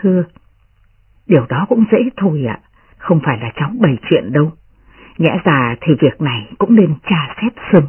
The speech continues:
sớm một chút. Bà không hay sang bên vườn, bọn gái hầu bên ấy, đứa nào cũng ra vẻ bà lớn, sắp trở thành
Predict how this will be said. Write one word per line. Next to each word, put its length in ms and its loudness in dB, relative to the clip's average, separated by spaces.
sớm 200 2
một 180 0
chút. 200 0
Bà 100 2
không 140 2
hay 140 -2
sang 160 0
bên 240 2
vườn, 220 0
bọn 300 2
gái 320 -2
hầu 200 2
bên 200 2
ấy, 360 -4
đứa 220 4
nào 300 0
cũng 200 -2
ra 160 -2
vẻ 280 -2
bà 280 -2
lớn, 320 4
sắp 160 0
trở 200 2
thành 320 -4